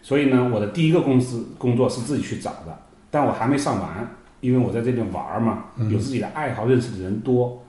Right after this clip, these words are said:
Speaker 1: 其中有一个哥们呢是在惠普工作的，哎，他说：“我可以推荐你去惠普，你要不要试一试？”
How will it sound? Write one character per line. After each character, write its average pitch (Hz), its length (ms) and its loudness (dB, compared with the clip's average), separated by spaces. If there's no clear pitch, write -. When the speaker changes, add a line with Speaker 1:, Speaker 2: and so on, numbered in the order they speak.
Speaker 1:
其 - 140 -12
中 123 180 2
有 95 80 0
一 101 140 -2
个 104 60 -6
哥 107 160 -4
们 107 100 -2
呢 101 60 -4
是 113 100 -8
在 117 100 -2
惠 123 200 0
普 - 140 -6
工 101 200 -4
作 95 100 -4
的， 85 120 -12
哎， 131 120 -8
他 139 80 -10
说 139 140 -4
：“我 123 80 0
可 123 80 -6
以 - 60 -6
推 127 160 -4
荐 131 120 -2
你 - 80 -2
去 123 100 -8
惠 135 180 -2
普， 92 120 -4
你 98 80 -4
要 104 80 -4
不 110 80 -4
要 101 80 -4
试 113 240 -8
一 98 80 -6
试？” 95 200 -12